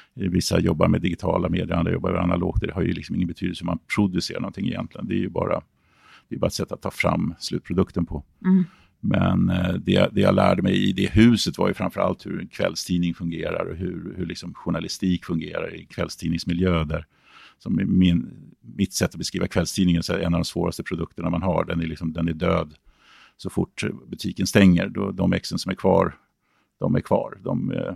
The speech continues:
Speaker 1: de får gå till pappersinsamlingen. Och du har bara en första sida och ett löp och, och, eh, exponera din produkt på. Det är de, de två ställen du säljer produkten på. Så ett väl-, väldigt, eh,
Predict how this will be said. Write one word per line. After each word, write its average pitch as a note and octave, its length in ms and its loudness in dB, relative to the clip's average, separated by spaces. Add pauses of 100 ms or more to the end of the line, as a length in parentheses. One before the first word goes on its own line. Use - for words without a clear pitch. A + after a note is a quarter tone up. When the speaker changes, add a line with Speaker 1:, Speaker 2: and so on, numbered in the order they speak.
Speaker 1:
de G2+ 160 -12
får - 140 -8
gå F2+ 120 -4
till - 100 -14
pappersinsamlingen. F2+ 760 0 (720)
Och - 300 -6
du F#2+ 200 -4
har F#2 160 4
bara F#2 120 2
en F2 60 0
första - 300 -4
sida F2+ 320 0
och F2+ 80 -4
ett - 60 -16
löp F#2 380 -2
och, F#2 560 -6
och, - 300 -18
eh, - 300 -10 (260)
exponera F2+ 440 0
din E2 160 -2
produkt F#2 300 0
på. F#2 160 -10
Det F2+ 100 -2
är F2 60 2
de, E2+ 140 -2
de E2+ 160 -2
två F2 140 -10
ställen E2+ 300 -4
du E2+ 200 -6
säljer E2 360 -2
produkten F2+ 460 -4
på. E2 160 -16 (680)
Så - 120 -14
ett F#2+ 120 -14
väl-, F#2 380 2
väldigt, F2 800 0
eh, F#2 220 -4